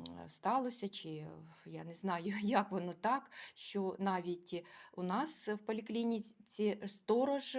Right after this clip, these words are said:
отримає зарплату більшу, чим я, яка кожен день зранку до, можна сказати, до вечора, е, сижу за комп'ютером,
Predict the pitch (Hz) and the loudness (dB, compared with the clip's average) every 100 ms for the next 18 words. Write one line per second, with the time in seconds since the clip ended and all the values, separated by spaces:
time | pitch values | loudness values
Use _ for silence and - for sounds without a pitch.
0 | - 196 190 202 190 180 180 175 185 208 | 0 0 2 2 2 0 -2 -4 0 4
1 | 269 269 240 240 240 - - 196 247 302 | 2 2 0 0 -2 -14 -2 0 0 -2
2 | - 220 214 208 214 170 156 151 - _ | -6 -6 -2 0 2 2 -2 -4 -10 _
3 | - 175 196 240 240 - - _ _ - | -6 -2 2 2 2 -6 -18 _ _ -20
4 | _ _ _ _ - - 240 208 190 165 | _ _ _ _ -20 2 4 6 4 2
5 | 190 269 302 311 - 190 202 190 180 170 | 2 4 2 -2 -12 2 4 4 2 -6
6 | 156 165 160 180 180 180 - 175 175 175 | -2 -2 -2 -4 -4 -4 2 2 2 2
7 | 202 175 208 247 254 226 226 - - - | 2 4 2 2 0 0 0 -4 -16 -4
8 | 180 175 175 175 202 185 185 180 180 196 | 0 2 0 2 2 2 2 2 2 0
9 | 160 185 247 262 254 240 247 | -4 0 0 2 4 4 2